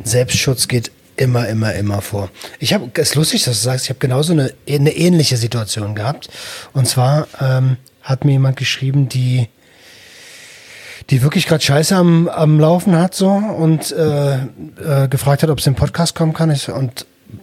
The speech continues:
ich hab da auch relativ kurz geantwortet, nach dem Motto, erstmal fühl dich gedrückt und so, sorry, dass grad bei dir so Scheiße läuft, so. Ähm, aber ich bin grad fertig mit der Welt. Kannst du mich nach Pfingsten nochmal anschreiben? Bis dahin hab ich's hundert pro vergessen.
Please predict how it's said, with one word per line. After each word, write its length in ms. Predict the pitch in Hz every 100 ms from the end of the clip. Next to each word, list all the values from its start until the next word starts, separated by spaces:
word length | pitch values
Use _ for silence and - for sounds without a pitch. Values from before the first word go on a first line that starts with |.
| _
ich 140 | 147 127
hab 120 | -
da 100 | 147
auch 180 | - -
relativ 380 | 135 139 127 -
kurz 280 | 147 160
geantwortet, 680 | - 156 165 165 165 165 160 - - - - - -
nach 100 | 127
dem 140 | 139
Motto, 180 | 131 147
erstmal 320 | 127 - 127
fühl 140 | -
dich 100 | 127
gedrückt 400 | - 113 143 151
und 140 | 151 135
so, 360 | 143 143 139
sorry, 320 | 135 - 135 131
dass 140 | 127
grad 160 | - 117
bei 80 |
dir 80 | 117
so 80 | 110
Scheiße 320 | 113 143 139
läuft, 320 | 135 131 131
so. 240 | - 135 135 - - - - - - _
Ähm, 440 | - 135 123 123 131 _
aber 180 | - 113
ich 80 | -
bin 140 | 123
grad 160 | 117 120
fertig 300 | 131 123 120
mit 100 | 117
der 100 | 107
Welt. 340 | 101 107 - - -
Kannst 300 | 117 117 123
du 40 |
mich 180 | 123 110
nach 100 | 113
Pfingsten 360 | 139 143 - 143
nochmal 260 | 123 135
anschreiben? 500 | 123 131 139 135 143 - _ _ _ _ _ _
Bis 120 | -
dahin 260 | - 127 127
hab 100 | 123
ich's 120 | 123
hundert 220 | 135 139
pro 160 | - 135
vergessen. 480 | - 117 131 -